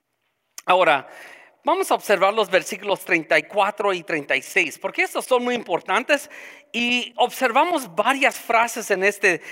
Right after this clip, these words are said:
en este versículo. Usted lo vuelve a leer. El, el, um,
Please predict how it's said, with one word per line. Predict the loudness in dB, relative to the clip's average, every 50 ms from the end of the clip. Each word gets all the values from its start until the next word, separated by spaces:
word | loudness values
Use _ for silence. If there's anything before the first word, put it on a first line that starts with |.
| -18 -8 -2
en | 0 2 2
este | 2 2 2 2
versículo. | 2 2 0 0 0 -2 -4 -2 -2 -4 -4 -4
Usted | -4 -4 -2 -2 0
lo | 2 2 2
vuelve | 2 2 2 4 2
a | 4
leer. | 4 4 2 2 4 4 2 2 2 0 0
El, | 2 2 2 0 -4 -8 -10 -14 -18 -18 -20 -20 -6 _
el, | 2 4 4 4 4 4 4
um, | 4 4 4 2 0 -2